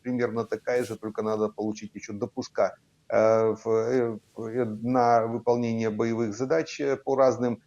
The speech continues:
тип-, э, по разным упражнениям, э, курса боевой подготовки, э, и налетать, э, то количество часов, которое, э, прописано, э, в тех программах, э, которые составляли не мы. Программы ведь составляли наши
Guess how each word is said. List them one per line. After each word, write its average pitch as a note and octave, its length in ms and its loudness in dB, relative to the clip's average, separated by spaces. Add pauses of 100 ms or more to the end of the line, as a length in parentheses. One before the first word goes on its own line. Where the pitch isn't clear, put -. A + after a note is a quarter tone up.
(220)
тип-, C3+ 220 -2
э, B2+ 160 6
по C3 240 4
разным A#2+ 400 6
упражнениям, A2+ 800 -2
э, A2 200 2
курса A2+ 260 -4
боевой A2 340 -2
подготовки, G#2+ 720 -6 (320)
э, A#2 160 6 (100)
и D3 360 2 (140)
налетать, C#3+ 720 4
э, C3 360 4
то D3 160 2
количество A#2+ 880 0
часов, D3 540 -2
которое, B2 600 4
э, A#2 800 4
прописано, C3 720 0 (320)
э, B2 200 10
в - 240 -2
тех D3+ 360 2
программах, B2+ 800 4 (360)
э, A#2+ 100 2
которые C#3+ 400 2
составляли C3 720 0
не B2+ 180 2
мы. B2+ 360 2
Программы B2 460 0
ведь A#2 180 -4
составляли A#2 580 0
наши A2 380 -2